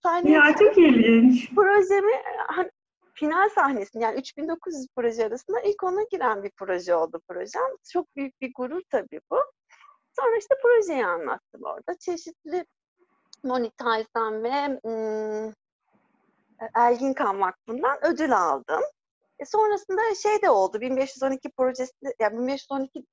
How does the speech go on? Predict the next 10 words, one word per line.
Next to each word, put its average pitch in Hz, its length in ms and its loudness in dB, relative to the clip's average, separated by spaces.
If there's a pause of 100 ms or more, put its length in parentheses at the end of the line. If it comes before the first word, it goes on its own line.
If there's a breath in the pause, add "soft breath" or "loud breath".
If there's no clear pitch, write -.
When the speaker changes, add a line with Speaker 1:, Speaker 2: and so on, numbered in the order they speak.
Speaker 1:
yani 214 180 -4
TÜBİTAK'ın 262 580 -6
desteğini 247 500 -4
de 220 160 0 (360)
almaya 175 480 -2
hak 180 140 -8 (100)
kazandım. 233 560 -8 (580)
Ve, 359 60 -2 (520)
e, 311 60 -4
yani 349 720 -6